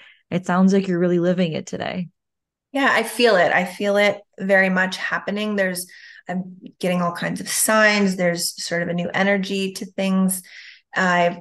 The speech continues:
Speaker 2: just recently landed in Oregon, and it already really feels like home. I've really had a calling here for over a year now, and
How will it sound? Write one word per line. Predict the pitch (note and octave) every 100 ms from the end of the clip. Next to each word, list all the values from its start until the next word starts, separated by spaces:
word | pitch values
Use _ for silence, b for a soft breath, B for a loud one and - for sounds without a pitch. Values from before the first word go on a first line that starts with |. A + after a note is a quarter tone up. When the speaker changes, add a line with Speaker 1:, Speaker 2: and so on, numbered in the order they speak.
| -
Speaker 2:
just | F#3 G3 - - - F#3
recently | F#3+ F#3+ G3+ G3
landed | F#3+ F#3+ F#3+ G3+ A#3 A#3+
in | G3 G3 G3 - _ _
Oregon, | - F#3 F#3+ A3 A#3
and | A3 F#3+
it | F#3
already | F#3 F#3 F3+ F3 -
really | F#3 F3+
feels | - F3+ F3 F3+
like | F3+
home. | - F#3
I've | F#3 F#3
really | - F#3+
had | F#3
a | -
calling | - - - - G3
here | F#3+ -
for | - - - - B B B
over | F#3 F3 F3+
a | F3
year | E3+ F3 F3
now, | E3 D3+ E3 -
and | F3 E3+ E3+ F3